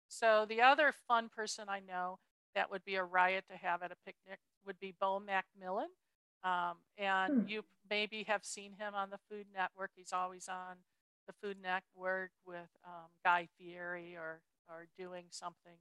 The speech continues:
Speaker 1: fun there. And he's, he was at the Sanctuary as a chef for a very long time. And now he has a new adventure at, in, at a restaurant in Scottsdale. But
Speaker 2: Hmm.
Speaker 1: he's like, his personality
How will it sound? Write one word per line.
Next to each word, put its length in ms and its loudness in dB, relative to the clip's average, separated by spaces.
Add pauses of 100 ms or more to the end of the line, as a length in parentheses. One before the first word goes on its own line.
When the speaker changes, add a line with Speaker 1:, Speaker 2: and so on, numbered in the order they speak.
(520)
Speaker 1:
fun 280 2
there. 280 -2
And 260 -8
he's, 260 -10 (200)
he 180 -14 (100)
was 200 -2
at 180 4
the 80 -14
Sanctuary 840 -2
as 160 -8
a 40 -14
chef 420 -2
for 120 -20
a 40 -18
very 260 -12
long 220 -12 (220)
time. 280 -10 (520)
And 540 0
now 220 4
he 120 -12
has 160 -8
a 60 -10
new 360 -8
adventure 560 -4
at, 120 -12 (220)
in, 140 -20 (200)
at 120 -4
a 40 -10
restaurant 480 -4
in 120 -20
Scottsdale. 640 -6 (440)
But 180 4 (680)
Speaker 2:
Hmm. 60 2
Speaker 1:
he's 320 2
like, 280 8 (920)
his 180 -4
personality 880 6